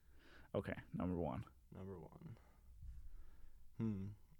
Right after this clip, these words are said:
Speaker 2: Uh, I might have to go with the Lamborghini Huracan Performante.
Speaker 1: Okay, thank God it's
Speaker 2: Recent
Speaker 1: not my
Speaker 2: car.
Speaker 1: car.
Speaker 2: Actu-, actually beautiful. Or
Speaker 1: It is a
Speaker 2: absolutely
Speaker 1: beautiful
Speaker 2: beautiful.
Speaker 1: car. And I bet that's, like, a, no-, a lot of people's number one just because, you know, it's a fantastic car.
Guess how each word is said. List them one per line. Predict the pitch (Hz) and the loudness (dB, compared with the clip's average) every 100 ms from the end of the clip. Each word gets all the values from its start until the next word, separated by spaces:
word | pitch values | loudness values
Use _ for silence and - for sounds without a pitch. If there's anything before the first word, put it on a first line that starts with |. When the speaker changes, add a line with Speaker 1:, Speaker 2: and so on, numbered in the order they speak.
| - - - - - - | -14 -10 -8 -4 -4 4
Speaker 2:
Uh, | 107 110 | 6 8
I | |
might | 120 151 | 8 6
have | |
to | 143 | 6
go | 117 110 110 | 8 8 8
with | 104 98 - | 6 2 -2
the | 110 104 - | 0 2 0
Lamborghini | 98 101 101 101 104 101 98 95 - - | 2 2 2 2 2 2 2 0 -2 2
Huracan | 104 98 98 98 95 95 - | 4 4 2 2 2 0 -2
Performante. | 98 104 98 92 - 98 98 104 | -2 2 2 2 0 0 4 4
Speaker 1:
Okay, | - 90 - | 8 6 8
thank | 87 | 10
God | 90 | 12
it's | 78 - | 10 10
Speaker 2:
Recent | - | 10
Speaker 1:
not | 82 | 10
my | - | 10
Speaker 2:
car. | - | 10
Speaker 1:
car. | - 113 | 10 12
Speaker 2:
Actu-, | 123 - - | 12 10 6
actually | 113 113 101 | 6 6 2
beautiful. | 98 95 - 95 95 - - | 2 0 0 -4 -4 -4 12
Or | |
Speaker 1:
It | 127 | 12
is | |
a | 147 | 12
Speaker 2:
absolutely | 113 104 113 | 12 12 12
Speaker 1:
beautiful | - 90 | 10 6
Speaker 2:
beautiful. | - | 6
Speaker 1:
car. | 73 - - - - - - | 6 4 -2 -12 -12 -12 8
And | 123 | 12
I | 123 | 12
bet | 165 | 12
that's, | 147 117 | 12 12
like, | 110 107 | 12 12
a, | |
no-, | 98 92 - | 12 10 10
a | 101 | 12
lot | 95 85 | 12 10
of | |
people's | - 92 69 55 62 - - | 6 2 4 2 2 0 2
number | 87 60 | 4 4
one | 53 52 - | 0 0 0
just | - - | 0 0
because, | - - - - | 2 2 2 2
you | |
know, | - - - - - - - - | 0 -2 -8 -14 -12 -12 -12 -12
it's | - | 2
a | 113 | 8
fantastic | 110 107 101 98 - 104 | 10 10 12 10 10 6
car. | 98 92 90 - | 8 10 10 6